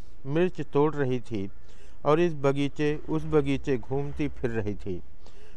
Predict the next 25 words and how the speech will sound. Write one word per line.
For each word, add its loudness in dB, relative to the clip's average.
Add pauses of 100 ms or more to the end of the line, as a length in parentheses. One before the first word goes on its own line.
(140)
मन 4
में 2
थोड़ा 2
अहंकार 2
था 0 (540)
कि 0
मेरे 4
नरेन 4
ने 0 (380)
यह 4
सब 0 (120)
किया 2
है। -2 (680)
नरेन 4
ने 2
तब 2
आकर 4 (340)
उनसे 0
कहा, 0 (540)
"अजी, 2 (400)
तुम 2
कर 2
क्या 4
रही 2
हो? -2